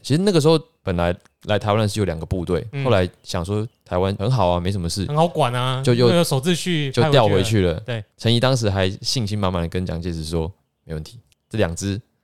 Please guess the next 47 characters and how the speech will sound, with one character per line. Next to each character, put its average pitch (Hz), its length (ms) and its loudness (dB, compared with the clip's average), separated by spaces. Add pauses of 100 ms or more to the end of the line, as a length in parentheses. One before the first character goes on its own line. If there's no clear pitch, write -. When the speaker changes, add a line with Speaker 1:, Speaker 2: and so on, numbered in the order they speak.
(260)
Speaker 1:
合 - 160 -6
力 98 80 2
去 104 80 -2
怕。” 82 240 0
Speaker 2:
我 151 100 4
没 156 240 2
遇 208 80 4
过 196 160 4
这 190 140 -2
么 165 80 2
好 139 160 2
管 110 240 0
的。 98 100 -6 (220)
Speaker 1:
对。 87 220 0
Speaker 2:
嗯。 113 180 0 (400)
Speaker 1:
枪 135 340 0
开 123 160 0
下 110 160 -2
去， 101 300 -6 (240)
你 98 80 -8
又 110 100 2
没 139 120 2
有 113 80 4
把 85 160 -2
所 101 180 -6
有 104 60 0
人 85 120 -2
都 85 140 -6
杀 82 180 -4
掉， 92 320 -6 (600)
大 104 100 -10
家 95 260 0
群 92 240 -4
情 90 220 -6
激 92 220 -4
愤 85 240 0
嘛。 - 100 -16 (220)
你 98 120 -6
暴 110 200 0
力， 107 200 -2
那 104 120 -6
我 104 160 -2
不 117 140 -2
会 123 140 4
暴 113 180 2
力 107 160 -2
吗？ 95 180 -4